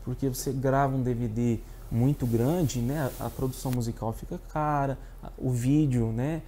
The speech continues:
as imagens fica mais caro, porque são mais músicas pra filmar, e você acaba não trabalhando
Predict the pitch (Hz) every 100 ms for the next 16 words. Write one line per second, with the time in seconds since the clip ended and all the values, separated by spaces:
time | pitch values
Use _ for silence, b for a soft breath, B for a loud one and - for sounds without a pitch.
0 | B 120 113 117 117 117 120 - - -
1 | 127 131 123 120 156 - 170 139 131 -
2 | 113 113 117 113 110 - 117 - 113 -
3 | 185 175 180 B B - 139 147 170 156
4 | 160 156 156 165 170 151 160 160 143 139
5 | 151 160 139 120